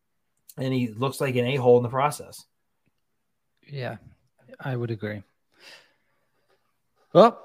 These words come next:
Speaker 2: boys, we're, uh, coming up on an hour and a half. Yeah, we got about, uh, let's say ninety seconds left. Trade deadline's three P M tomorrow. Do you, what do you think,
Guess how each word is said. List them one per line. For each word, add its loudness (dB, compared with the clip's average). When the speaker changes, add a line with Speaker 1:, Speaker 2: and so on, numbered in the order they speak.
Speaker 2:
boys, 8
we're, 6
uh, 4
coming 0
up -2
on 4
an 2
hour 2
and 0
a -2
half. 2
Yeah, -6
we -4
got 0
about, 0
uh, 0
let's -6
say -2
ninety -2
seconds -6
left. -8
Trade 4
deadline's 4
three 2
P 4
M 2
tomorrow. -2
Do -10
you, -2
what 0
do 6
you 4
think, 0